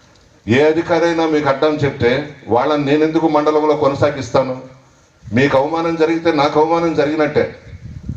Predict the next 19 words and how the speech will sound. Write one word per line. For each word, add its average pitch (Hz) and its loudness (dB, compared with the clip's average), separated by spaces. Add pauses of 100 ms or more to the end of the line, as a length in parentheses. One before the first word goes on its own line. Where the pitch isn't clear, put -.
(320)
అందువల్ల 165 2
కొంత 170 -4
గమనించండి. 165 0 (760)
మన 131 2
పార్టీలోనే 170 0
ఒకరిద్దరు 151 0 (260)
తెలుగుదేశం 160 0
పార్టీ 156 0
వాళ్ళతో 147 0
చేతులు 143 0
కలిపి 123 -2 (560)
నా 127 2
మీద, 165 0
జగన్మోహన్ 160 0
రెడ్డి 151 -4
గారి 147 0
మీద 151 0 (1400)
ప్రచారం 170 2
చేస్తూ 139 -2